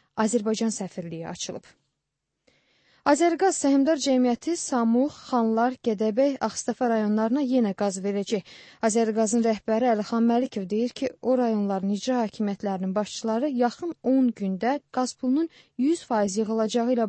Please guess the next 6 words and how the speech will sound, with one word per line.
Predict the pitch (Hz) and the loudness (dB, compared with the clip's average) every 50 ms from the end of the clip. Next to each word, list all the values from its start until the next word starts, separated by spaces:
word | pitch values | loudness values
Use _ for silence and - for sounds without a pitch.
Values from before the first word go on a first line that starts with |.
| 190 220 | 0 0
bağlı | 220 233 269 311 277 | 0 2 2 0 0
zəmanət | 247 262 254 254 254 269 269 269 233 196 | 2 2 2 4 2 2 0 0 -2 -4
məktubu | 180 - - 180 170 175 | -4 -6 -10 -10 -10 -8
göndərəcəklər. | - 185 180 175 180 175 175 170 - 185 175 175 - - - - - - - - _ | -6 -6 -6 -6 -4 -6 -6 -6 -8 -8 -8 -8 -8 -10 -10 -14 -20 -20 -20 -18 _
Vədə | - 208 233 220 208 - - - 214 208 | 0 2 2 2 2 0 -2 -2 0 0
əməl | 202 202 196 190 | 0 0 0 0